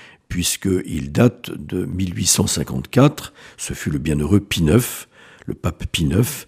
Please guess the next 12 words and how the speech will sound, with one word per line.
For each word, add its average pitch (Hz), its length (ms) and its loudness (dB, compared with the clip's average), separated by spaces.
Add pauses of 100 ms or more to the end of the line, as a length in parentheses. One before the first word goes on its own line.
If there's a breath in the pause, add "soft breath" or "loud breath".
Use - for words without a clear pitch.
(340 loud breath)
qui 95 160 0
proclama 92 600 2
solennellement, 76 720 0 (460 loud breath)
euh, - 220 -8 (100)
le, - 600 -6 (100)
que 92 100 -2
Marie 85 560 2
a - 80 -4
été 80 220 -4
conçue - 380 -8
sans - 220 2
péché - 460 2